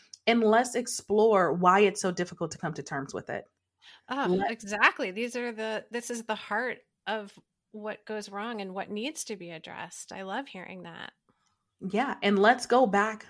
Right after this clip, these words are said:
Speaker 1: to the generations ago that, you know, planted the seed of secrecy, of denial, of,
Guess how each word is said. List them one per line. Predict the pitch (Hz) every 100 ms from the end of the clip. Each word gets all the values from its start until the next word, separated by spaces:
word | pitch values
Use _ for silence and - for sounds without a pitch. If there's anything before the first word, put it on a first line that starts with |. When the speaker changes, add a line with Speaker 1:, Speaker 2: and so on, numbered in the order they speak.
| _ _ _
Speaker 1:
to | 233
the | 196
generations | 180 208 196 175 247 240 196 165 165 - -
ago | 175 156 127 123 170 - _ _ _ _
that, | 175 180 156 - _
you | - 190
know, | 190 156 147 156 156 - _ _
planted | - 233 240 214 208
the | 170
seed | - 269 226 165
of | 165
secrecy, | - 170 156 143 - 139 123 135
of | 165 165
denial, | 165 160 156 151 147 147 151 -
of, | 156 156